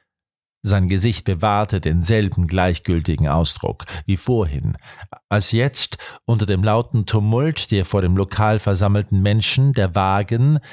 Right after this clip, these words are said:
sich in Bewegung setzte. Anscheinend nahm derselbe die Richtung nach dem Polizeigebäude, doch kaum war er durch einige Straßen schnellsten Tempos dahin gefahren,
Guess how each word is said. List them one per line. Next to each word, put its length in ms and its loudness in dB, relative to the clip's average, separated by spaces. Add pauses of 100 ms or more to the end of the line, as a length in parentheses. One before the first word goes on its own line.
(180)
sich 340 0
in 140 2
Bewegung 480 0
setzte. 560 -6 (1000)
Anscheinend 640 0 (340)
nahm 260 2
derselbe 600 2
die 120 2
Richtung 560 0
nach 220 2
dem 220 0
Polizeigebäude, 1200 0 (600)
doch 160 0
kaum 340 2
war 220 2
er 200 0
durch 280 -2
einige 340 2
Straßen 540 2
schnellsten 640 0
Tempos 440 0
dahin 320 2
gefahren, 600 2